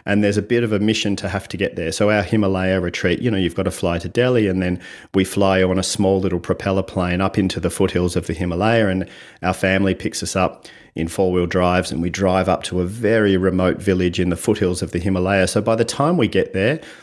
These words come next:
it's geographically different, culturally different, you know, everything's very different. So it opens up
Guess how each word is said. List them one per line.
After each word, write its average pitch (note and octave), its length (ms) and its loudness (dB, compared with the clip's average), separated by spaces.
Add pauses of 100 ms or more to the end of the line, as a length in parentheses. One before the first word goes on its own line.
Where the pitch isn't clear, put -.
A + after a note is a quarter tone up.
(240)
it's A2 220 0
geographically G#2 760 0
different, F2+ 460 -4
culturally F2+ 600 0
different, F2+ 460 -2 (380)
you G2 100 2
know, E2+ 280 2 (400)
everything's G#2 460 2
very G2 220 2
different. E2+ 520 -4
So G#2+ 200 0
it B2 80 0
opens A#2+ 340 0
up G#2+ 240 0